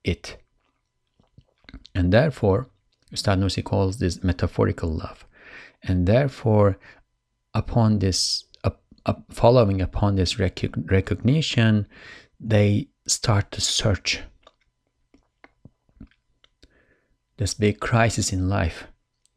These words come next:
that made them recognize the reality of life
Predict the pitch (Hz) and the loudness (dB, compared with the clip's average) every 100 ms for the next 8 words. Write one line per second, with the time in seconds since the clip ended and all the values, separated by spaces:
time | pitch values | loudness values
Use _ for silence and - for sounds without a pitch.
0 | - _ _ _ - 92 - 101 101 98 | -20 _ _ _ -6 -6 -2 0 0 0
1 | 90 95 87 85 - 90 87 92 95 87 | 0 0 0 -2 -4 -4 -2 -4 -4 -4
2 | 80 82 - - _ - 82 90 95 95 | -4 -6 -8 -10 _ -6 -2 -2 -2 -4
3 | - - - 92 85 - | -4 -8 -4 -4 -4 -8